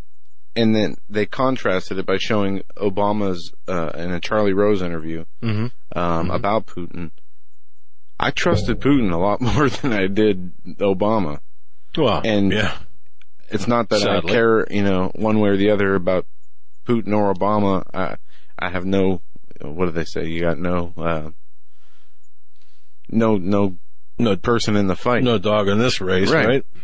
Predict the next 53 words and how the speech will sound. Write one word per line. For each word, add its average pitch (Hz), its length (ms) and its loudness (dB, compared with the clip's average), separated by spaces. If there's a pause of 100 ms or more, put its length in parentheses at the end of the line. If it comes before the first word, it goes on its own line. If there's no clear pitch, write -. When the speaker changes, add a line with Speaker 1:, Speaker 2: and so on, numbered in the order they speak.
(1500)
Speaker 1:
But 117 100 2
I 156 60 4
would, 190 180 4
I 123 80 2
would 170 160 2
urge 151 180 2
everybody 117 340 4
to 87 100 0
take 110 240 0
a, 101 280 2
take 110 160 2
a 107 60 4
look 104 260 4
and 92 160 4
watch 110 280 0
it, 71 120 -2
even 170 200 0
the 135 80 0
first - 280 0
half 90 260 -2
of - 60 -4
that 85 140 2
interview. 82 420 2 (320)
It 117 80 2
will 120 100 6
give 120 180 2
you 95 340 2 (220)
a, - 40 -4
a 90 40 -2
great 110 460 2
understanding 92 760 0 (460)
of 95 360 0 (500)
exactly 110 520 0
what's, 104 380 0
what's 110 260 0
really 120 460 4
going 95 300 2
on 87 140 2
in 87 60 2
the 85 80 0
world. 80 340 0 (520)
You 113 80 2
know, 117 80 4
we 113 100 4
hear 131 220 2
this, 101 240 0
these 101 260 -2
talks 107 400 0
of 78 80 -4
the - 80 -4
South 101 300 0
China 92 340 0
Sea, 110 640 2